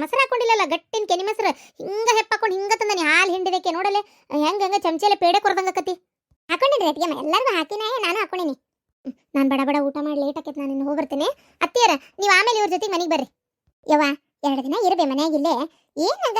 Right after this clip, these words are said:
ಮಗನ್ ಮನಿ, ಮಗನ್ ಮನಿ ಅಂತ ಕುಣಿತೀಯವ್ವ ಒಂದ್ ಅಳತಿ? ಒಂದ್ ಎರಡು ದಿನ ಇರು. ನಾವು ಎಷ್ಟು ಹೇಳ್ತೇವೆ ಶಾಂತವ, ಮಗಳ ಮನಿನೂ ಇಲ್ಲೇ ಐತಿ, ನಿಮ್ ನಶೀಬಕ್ಕ ಏನ್ ದೂರ ಬಾರ ದಾರಲ್ಲ, ಟ್ರೈನ್ಗೆ ಹೋಗ್ಬೇಕು, ಬಸ್ಸಿಗೆ ಹೋಗ್ಬೇಕು ಅನ್ನಂಗಿಲ್ಲ, ಇಲ್ಲೇ ಐತಿ,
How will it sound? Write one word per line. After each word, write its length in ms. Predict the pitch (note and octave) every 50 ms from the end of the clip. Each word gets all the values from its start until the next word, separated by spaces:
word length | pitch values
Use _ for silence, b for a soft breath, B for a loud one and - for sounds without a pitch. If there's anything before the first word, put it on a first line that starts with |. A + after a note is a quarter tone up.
| A4 G#4 G4+
ಮಗನ್ 240 | F#4+ E4+ G#4 G4+ G4+
ಮನಿ, 140 | F#4+ F#4+ G4+
ಮಗನ್ 260 | F#4+ E4 E4+ F4+ F4
ಮನಿ 140 | E4+ E4+ E4+
ಅಂತ 120 | D#4 -
ಕುಣಿತೀಯವ್ವ 480 | - D4 C#4+ D4+ C#4+ F4 E4 D4+ C#4 C4
ಒಂದ್ 120 | B3+ C4
ಅಳತಿ? 200 | C4 B3 - D4
ಒಂದ್ 380 | C#4 - _ _ _ - D#4 E4+
ಎರಡು 200 | F4+ F#4 G4 A#4+
ದಿನ 100 | D5+ D5+ B4+ B4
ಇರು. 140 | B4 C5 C5 C5 - _ _ _ _ _ _ _ _ _ - D#4+
ನಾವು 300 | E4 D#4+ E4 F4 F#4+ G4+
ಎಷ್ಟು 460 | F#4+ F4+ F4+ - _ _ _ - G#4+
ಹೇಳ್ತೇವೆ 340 | G4 F#4 F4 D4+ E4+ E4 D#4+
ಶಾಂತವ, 300 | - D#4 D4 C#4+ D4 D4+ C#4+ - b b b b b
ಮಗಳ 200 | C#4+ D#4+ D#4 E4+ E4
ಮನಿನೂ 280 | E4 D#4+ D#4+ D#4+ E4
ಇಲ್ಲೇ 180 | D#4 D4 D#4 E4
ಐತಿ, 160 | D#4 - -
ನಿಮ್ 200 | D4+ D4+ D#4 D#4
ನಶೀಬಕ್ಕ 400 | D#4 D4 - E4 C#4+ D4+ D4 - C#4 C#4 D4
ಏನ್ 260 | D4 D4 D4+ D4 C4
ದೂರ 140 | D4+ D#4 D#4+ D#4
ಬಾರ 180 | D4 D4+ D4+ D4+ C#4+
ದಾರಲ್ಲ, 340 | D4 C#4+ D4 D4+ D4 C#4+ C#4+ C#4+ D4 D4+ C#4+ C4+ C4
ಟ್ರೈನ್ಗೆ 320 | - C#4 D4 D4+ D4 C#4+
ಹೋಗ್ಬೇಕು, 240 | D4 C4+ C4+ - D4+
ಬಸ್ಸಿಗೆ 240 | C4+ D4 - C#4+ D4
ಹೋಗ್ಬೇಕು 200 | C4+ C#4 - C#4
ಅನ್ನಂಗಿಲ್ಲ, 340 | C#4 C#4+ C#4+ C#4+ C#4 B3+ B3+ E4+ F#4+ D4 B B B B B B
ಇಲ್ಲೇ 200 | F4 F4+ G4 F#4+ F4+
ಐತಿ, 240 | F4 C#4+ F4 D#4+